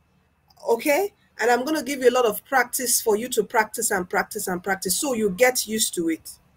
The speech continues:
all right? Because a-, almost everything in algebra, you must always apply these rules.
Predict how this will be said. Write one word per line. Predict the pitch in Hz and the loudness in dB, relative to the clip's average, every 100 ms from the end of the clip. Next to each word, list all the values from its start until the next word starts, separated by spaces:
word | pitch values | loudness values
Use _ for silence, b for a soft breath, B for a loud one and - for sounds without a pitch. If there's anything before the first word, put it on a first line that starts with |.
| _ b b b b - | _ b b b b -2
all | 208 | 4
right? | 208 349 - _ _ _ _ _ | 4 4 0 _ _ _ _ _
Because | 233 233 226 - - _ - | 2 4 4 0 -8 _ -20
a-, | - 320 - | -2 -2 4
almost | 311 339 349 - 277 | 4 6 4 2 0
everything | 277 285 277 | -2 -2 -2
in | 220 | 0
algebra, | 220 220 214 220 208 | 0 -2 0 2 2
you | 202 | 2
must | 196 190 - - | 2 0 -4 0
always | 233 233 233 | 2 2 0
apply | 196 180 190 185 | -2 -2 -2 -2
these | 180 165 - | -2 -6 -12
rules. | 151 - - | -12 -14 -20